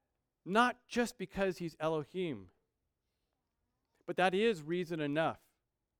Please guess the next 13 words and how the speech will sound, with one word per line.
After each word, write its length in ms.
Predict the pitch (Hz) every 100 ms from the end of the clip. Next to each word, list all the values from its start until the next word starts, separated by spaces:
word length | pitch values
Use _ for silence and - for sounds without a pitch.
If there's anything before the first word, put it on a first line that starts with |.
| _ _ _ _ _ _ _ _ _
They 260 | 147 185 226
obey 300 | 214 202 202
him 180 | 185 208
because 320 | 190 - 160
he 120 | 156
is 160 | 131 113
Yahweh. 460 | 131 151 156 127 104 85 _ _ _ _ _ _ _ _ _ _ _ _ - -
And 120 | 196
they 140 | 233
rejoice, 720 | 226 240 175 147 233 233 185
the 200 | - 190
elements, 580 | 165 202 247 247 254 240 - _ -
the 140 | 202